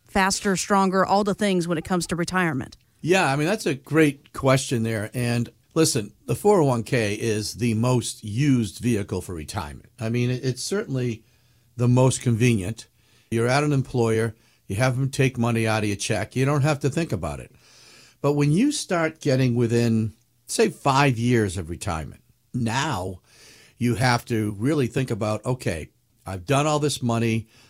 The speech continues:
Speaker 2: I've saved, and I need to assign a purpose to it."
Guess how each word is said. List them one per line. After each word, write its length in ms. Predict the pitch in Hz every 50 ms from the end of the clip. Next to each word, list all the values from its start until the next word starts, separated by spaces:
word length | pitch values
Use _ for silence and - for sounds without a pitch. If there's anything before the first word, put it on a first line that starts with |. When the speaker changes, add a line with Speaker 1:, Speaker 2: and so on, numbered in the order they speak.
| _ _
Speaker 2:
I've 160 | - 95 90
saved, 600 | - - - - 131 127 127 123 123 123 117 - - _ _ _ _ _ _ _ _ _ _ _ _ _
and 140 | - 117 113
I 80 | 110 113
need 380 | 113 120 127 139 151 160 143
to 180 | - 156 151 139
assign 840 | 127 - - - - - 151 139 143 135 123 113 98 92 101 95 - _ _ -
a 100 | 104 -
purpose 600 | - - - - 202 214 208 - 160 - - - -
to 160 | 123 98 73
it." 160 | 60 - -